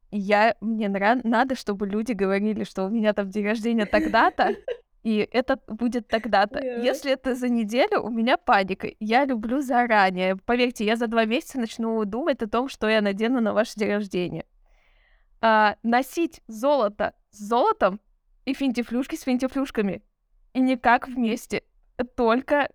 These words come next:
Speaker 1: вот по отдельности. <laughs> Складывать грязную посуду в раковину, а не ставить ее рядом. Если человек так делает, то есть ставит рядом, а не в раковину,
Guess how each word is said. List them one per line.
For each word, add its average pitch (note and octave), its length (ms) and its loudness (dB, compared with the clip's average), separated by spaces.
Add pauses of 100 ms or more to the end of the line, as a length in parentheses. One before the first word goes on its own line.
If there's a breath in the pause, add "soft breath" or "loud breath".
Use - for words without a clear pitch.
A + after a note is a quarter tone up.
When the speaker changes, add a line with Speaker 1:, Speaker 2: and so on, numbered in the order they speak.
(120)
Speaker 1:
вот G#3+ 280 -2 (220)
по A#3 100 4
отдельности. A3+ 800 0
<laughs> - 1080 -10
Складывать G#3+ 760 2
грязную G3 580 0
посуду G#3+ 540 -4
в A3 80 -8
раковину, G#3+ 680 0 (340)
а A3 80 0
не G#3+ 140 2
ставить G#3 480 0
ее G3+ 160 0
рядом. F#3 440 0
Если G#3 360 -2
человек G3+ 300 -4
так F#3 180 -6
делает, G#3+ 500 0 (100)
то A3 60 -6
есть G#3 160 -6
ставит F#3+ 400 0
рядом, G#3+ 420 0 (140)
а A3 80 0
не G3+ 140 0
в G3 60 -4
раковину, G#3+ 520 0